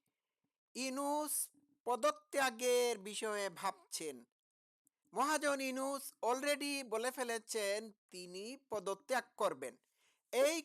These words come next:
কথাটি শোনার পর নাহিদ ইসলামদের মতো উপদেষ্টাদের মাথায় বাড়ি পড়েছে, কারণ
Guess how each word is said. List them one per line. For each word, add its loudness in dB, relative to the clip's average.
কথাটি 0
শোনার 2
পর -2
নাহিদ -2
ইসলামদের -2
মতো -2
উপদেষ্টাদের -2
মাথায় 0
বাড়ি -2
পড়েছে, -6
কারণ 2